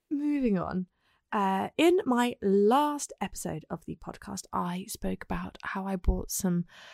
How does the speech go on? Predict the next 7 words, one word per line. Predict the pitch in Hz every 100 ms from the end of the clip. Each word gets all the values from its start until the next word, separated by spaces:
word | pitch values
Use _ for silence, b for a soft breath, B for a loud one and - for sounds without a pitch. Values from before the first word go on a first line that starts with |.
| B
very | 175 175
sustainable | - 190 - - 196 254 262 - 80 -
and | 175 208
eco-friendly | 214 196 180 170 165 170
lingerie | 170 170 175 156 160 - -
from | - - 180 180 214
Crucifix. | - 415 - 220 - - - - -